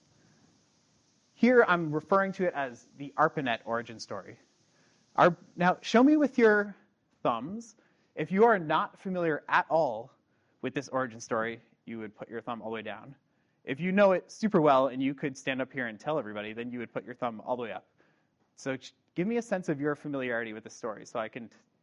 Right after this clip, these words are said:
use my time wisely. All right, cool. So in the standard way of telling this origin story, and this is where we w-, what we would see if we looked at those different tales,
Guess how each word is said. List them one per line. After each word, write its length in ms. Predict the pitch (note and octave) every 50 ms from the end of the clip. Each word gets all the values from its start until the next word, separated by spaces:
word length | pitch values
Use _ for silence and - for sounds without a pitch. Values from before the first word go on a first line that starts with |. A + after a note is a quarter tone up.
| _ _ _ _
use 200 | A#2+ B2 A#2 A#2+
my 120 | B2+ A#2+
time 300 | A2+ C#3+ C3 B2+ A#2+ A#2+
wisely. 360 | A#2 B2 C3 B2+ _ C#3 C3 B2 _ _ _ _ _ _ _ _ _ _ _ _ _ _ _ _ _ _ _ _ _ _ _ _ _ _ _ _ _ _ _ _ _ _ _
All 80 | G3+ C4
right, 220 | C#4+ - C3 - -
cool. 260 | - A#3 G#3+ - - _ _ _ _ _ _ _ _ _ _ _ - - _ _ - - -
So 340 | - - G3 F3+ F#3 F3 - _ _ _ _ _ _ _ _ _ _ _ _ _ _ _ _ _ _ _ _ _ _ _ _
in 140 | D#3+ F3 E3
the 60 | D#3
standard 460 | - - - A#3+ C#4 C#4+ C#4+ C#4 G#3+
way 220 | F3 E3+ D3+ D3
of 100 | C#3+ -
telling 320 | - - D#3 D3 C#3+ C#3 B2+
this 340 | A2+ A#2+ - - - - - _
origin 320 | - D#3 D#3+ D#3 D3 C#3+
story, 400 | C3 - - A#2+ A2+ A2+ B2 C#3+ - - _ - - - _ - - - - _ _ _
and 140 | - C#3 D#3
this 140 | E3+ E3 -
is 120 | G#3 F3+
where 180 | D#3+ E3+ E3+ D#3+
we 120 | D3+ D3
w-, 180 | C#3+ C3 B2+ A#2 _
what 180 | C#3 D#3+ D#3
we 120 | D#3 D3+ D3
would 140 | C#3 B2+
see 280 | - - - F#3+ G3 F#3+
if 140 | F3+ - -
we 100 | D3+ C3+
looked 280 | B2+ C3+ D3+ - -
at 100 | E3 C#3
those 280 | - C#3+ C3 C3 B2 -
different 420 | - D3 - - C#3 A#2+ A2 G#2+ _ _ _ _ _
tales, 640 | - - D#3+ D#3+ C#3+ A2 G#2+ A#2 E3+ G3 - - -